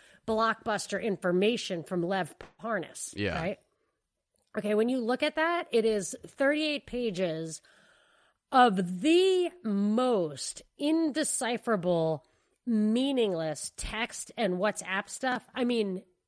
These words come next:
Speaker 1: indecipherable and meaningless, okay?
Speaker 2: Yeah.
Speaker 1: Except for what is clearly decipherable is every once in a while,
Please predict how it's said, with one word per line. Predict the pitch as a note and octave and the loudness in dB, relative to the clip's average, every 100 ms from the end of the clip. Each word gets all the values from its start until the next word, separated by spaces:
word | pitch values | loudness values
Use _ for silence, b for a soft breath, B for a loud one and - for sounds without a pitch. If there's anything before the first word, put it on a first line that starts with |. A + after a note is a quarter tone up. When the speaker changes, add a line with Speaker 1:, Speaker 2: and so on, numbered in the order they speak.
| _ - | _ 0
Speaker 1:
indecipherable | C#4+ C#4+ C#4 B3+ A3+ G#3 F#3 G3+ - | 2 2 0 0 -2 -2 -2 -2 -2
and | G#3+ G3 | 0 2
meaningless, | F#3+ E3+ D3 C3 - - - | 2 2 -2 -6 -14 -16 -12
okay? | F3 F3+ E3+ B2+ | -10 -6 -4 2
Speaker 2:
Yeah. | B2+ F#2+ G2+ | 2 2 -4
Speaker 1:
Except | A3 - - F4+ - | -4 0 2 0 -2
for | C4 A3 F#3+ F#3 F#3 b | -2 2 2 2 -2 b
what | A3+ G3 | 2 2
is | E3+ | 0
clearly | - D#4 E4 D#4+ | -4 -2 0 -2
decipherable | C4+ B3+ - B3 G#3 G#3 G#3 F3 E3+ E3+ | -2 -6 -4 -4 -2 -4 -4 -4 -4 -2
is | G#3 F3+ | -4 -2
every | A3 G3 C#4 | -2 -2 -2
once | B3+ B3+ - | -2 -4 -4
in | B3+ | -4
a | |
while, | B3 A#3+ G3 D#3+ E3+ | -2 0 0 -2 -6